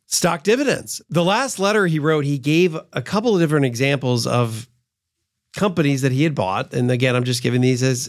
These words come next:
historical examples. And this was in the twenty twenty-two Berkshire Hathaway annual letter. And I wanna go through just how much he used to receive in dividends and how much he receives today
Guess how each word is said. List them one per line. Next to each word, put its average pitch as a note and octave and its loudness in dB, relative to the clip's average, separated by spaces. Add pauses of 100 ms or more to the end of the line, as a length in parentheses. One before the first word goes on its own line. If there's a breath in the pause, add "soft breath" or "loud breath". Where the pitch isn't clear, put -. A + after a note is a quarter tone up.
historical B2 0
examples. B2 -2
And A#2 2
this A2+ -2
was A2+ -4
in C3 2
the A#2+ 0 (360 loud breath)
twenty F#3 0
twenty-two D3 0
Berkshire C#3 0
Hathaway A#2+ 0 (340)
annual D3+ 0
letter. A#2+ -4 (600)
And D#3+ 0
I F3 2
wanna G3+ 2
go A#3+ 2
through G3 0
just D#3 -2
how F3 0
much D#3+ 0
he D3 0
used D#3 0
to E3+ 0
receive C3 2
in A#2+ 0
dividends A#2 -2
and A2 -2
how B2+ 0
much C#3 0
he B2 -2
receives A2+ -4
today B2 -4